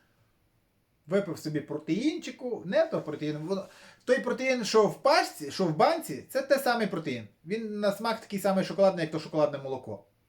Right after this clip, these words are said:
Воно і по ціні сорок п'ять доларів то молоко, так що там протеїну хватає. І пішов додому, прогулявся пішком, машину не брав, нема сенсу. Гарна погода.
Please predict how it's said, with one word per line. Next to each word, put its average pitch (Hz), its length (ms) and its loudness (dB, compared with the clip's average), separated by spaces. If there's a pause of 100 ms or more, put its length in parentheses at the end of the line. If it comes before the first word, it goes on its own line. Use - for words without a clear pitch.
(160)
Воно 175 220 0
і 175 140 4
по 165 140 -4
ціні 190 280 -4
сорок 139 260 -4
п'ять 151 160 0
доларів 143 320 2
то 123 100 -6
молоко, 131 380 0
так 120 160 -8
що - 180 -18 (960)
там 139 180 -4
протеїну 135 380 -8
хватає. 104 420 -10 (2250)
І 220 800 4 (140)
пішов 370 300 0
додому, 403 440 -2 (180)
прогулявся 233 560 2
пішком, 226 500 -2
машину 196 300 2
не 180 100 0
брав, 185 280 6
нема 165 200 4
сенсу. 190 420 0 (960)
Гарна 160 380 4
погода. 165 640 4